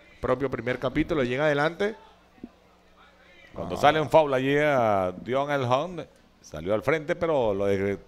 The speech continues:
Speaker 2: lo decretó rápido allí Aranguren en foul.
Speaker 1: De allí en adelante, ocho ponches, tan solo un imparable, el cual le dieron en la entrada anterior.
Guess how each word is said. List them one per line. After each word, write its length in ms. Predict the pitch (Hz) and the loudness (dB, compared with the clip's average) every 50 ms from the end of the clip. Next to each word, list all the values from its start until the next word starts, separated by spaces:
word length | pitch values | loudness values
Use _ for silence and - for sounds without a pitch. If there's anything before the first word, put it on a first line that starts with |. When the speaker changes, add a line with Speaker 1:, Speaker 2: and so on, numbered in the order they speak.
| - 82 | -12 -6
Speaker 2:
lo 220 | 87 90 92 92 | -4 -2 -2 0
decretó 840 | 95 101 101 - 117 117 98 - 113 117 120 123 127 120 104 92 92 | -2 -2 -2 -2 -2 -2 -2 0 0 0 2 2 2 2 0 0 -2
rápido 380 | - 110 120 113 98 113 113 104 | 0 2 2 2 2 0 0 0
allí 240 | 101 107 117 117 110 | 0 2 2 2 4
Aranguren 500 | 107 107 110 107 101 110 113 107 107 110 | 4 4 2 2 0 0 -2 -2 -2 -4
en 120 | 101 90 | -6 -6
foul. 440 | - - 92 82 95 120 139 120 90 - - - 147 | -2 -2 0 0 0 -2 -4 -6 -12 -18 -20 -16 -14
Speaker 1:
De 80 | 107 | -10
allí 100 | 101 98 | -10 -8
en 80 | 101 107 | -6 -4
adelante, 460 | 120 131 131 131 135 143 139 - 156 | -2 0 0 0 0 0 2 4 6
ocho 300 | 147 135 131 - 151 131 117 | 6 6 4 2 2 2 2
ponches, 280 | 143 165 165 165 160 | 2 2 2 0 0
tan 140 | 135 135 120 | -2 -2 -2
solo 180 | 113 135 131 147 | 0 -2 -2 0
un 80 | 160 | -2
imparable, 460 | 156 143 131 139 131 135 147 170 185 | -2 0 2 4 6 6 6 4 4
el 80 | 170 139 | 2 0
cual 220 | 131 135 131 135 | 0 0 2 2
le 160 | 135 143 143 139 | 4 2 2 4
dieron 280 | 139 139 139 139 139 | 2 2 2 0 -2
en 60 | 139 | -2
la 80 | 131 123 | -4 -4
entrada 240 | 117 - 127 131 135 | -4 -2 0 0 0
anterior. 580 | 143 135 135 123 123 135 160 185 190 190 175 | 0 0 0 0 4 4 4 4 2 -2 -8